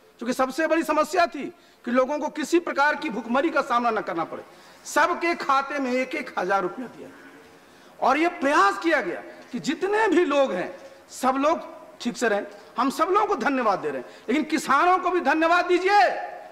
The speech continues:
जिन्होंने कि इस पूरे महामारी के दौर में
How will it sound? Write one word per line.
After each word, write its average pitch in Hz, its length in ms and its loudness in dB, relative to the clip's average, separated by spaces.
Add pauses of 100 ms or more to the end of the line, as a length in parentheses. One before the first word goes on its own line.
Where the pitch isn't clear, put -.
(460)
जिन्होंने 262 360 2
कि 311 140 -4
इस - 120 -4
पूरे 339 680 2 (320)
महामारी 277 520 2
के 311 100 -2
दौर 320 240 4
में 370 380 2